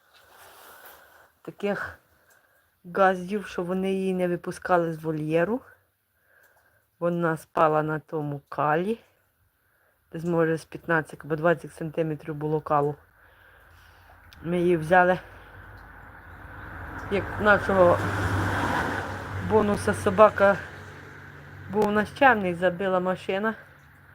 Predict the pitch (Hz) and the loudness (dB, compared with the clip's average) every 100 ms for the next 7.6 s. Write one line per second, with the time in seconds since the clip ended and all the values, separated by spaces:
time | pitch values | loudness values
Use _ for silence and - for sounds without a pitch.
0 | - - - - - - - - - 208 | -20 -20 -20 -20 -20 -20 -20 -12 -6 -6
1 | 202 - - - - - _ _ _ _ | -6 -10 -20 -20 -20 -20 _ _ _ _
2 | _ _ _ _ _ _ _ _ _ _ | _ _ _ _ _ _ _ _ _ _
3 | _ _ _ - 175 185 180 190 185 185 | _ _ _ -12 -6 -4 -2 -2 -2 -4
4 | 175 - 185 185 180 180 175 - 175 - | -4 0 2 4 2 0 -4 -8 -14 -4
5 | 180 170 165 180 156 _ _ _ _ _ | -4 -2 -4 -6 -6 _ _ _ _ _
6 | _ _ - 196 180 175 185 - 175 180 | _ _ -2 -2 0 2 2 0 -2 -2
7 | 175 170 170 175 160 | 0 0 -2 -8 -8